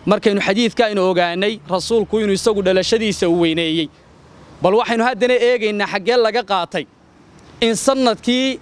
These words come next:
waxa weeyaan, mar la xuso oo sannadlo laga dhigo xuska nebiga calayhi salaatu wasalaam. Waxay culimmadu ay ka qaateen, muxadisiintii markay ka warramayaan,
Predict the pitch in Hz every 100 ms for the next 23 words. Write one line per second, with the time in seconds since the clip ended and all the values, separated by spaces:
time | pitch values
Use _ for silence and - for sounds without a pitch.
0 | - 247 214 233 247 240 240 214 202 247
1 | 220 202 - 196 - 226 233 302 - 202
2 | 196 196 240 226 214 226 185 165 127 _
3 | - - 247 214 220 202 160 160 190 165
4 | - 165 156 147 - 156 139 - - -
5 | - - - - 175 185 180 208 220 254
6 | 233 202 202 247 202 185 - 185 185 185
7 | 196 170 190 214 240 220 226 220 196 233
8 | 208 220 208 202 214